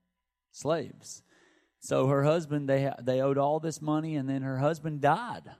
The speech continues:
She had no way to pay it, no way to make the money, and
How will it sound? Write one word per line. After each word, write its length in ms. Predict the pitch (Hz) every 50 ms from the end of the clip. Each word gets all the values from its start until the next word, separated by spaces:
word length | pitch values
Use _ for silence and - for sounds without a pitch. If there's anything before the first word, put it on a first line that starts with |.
| _ _ _ _ _ _ _ _ _ _ _ _ _ _ _ _
She 220 | - - 170 170
had 180 | 165 160 131 127
no 220 | 139 165 185 214
way 180 | 208 214 202 196
to 100 | 175 165
pay 300 | - - 143 143 147 165
it, 160 | 180 - -
no 220 | 147 160 185 202
way 200 | 202 214 208 208
to 80 | 208 208
make 220 | 190 190 185 185
the 80 | - 185
money, 420 | 165 156 143 143 147 156 160 151 - - - - _ _
and 460 | - 156 160 160 156 151 147 135 123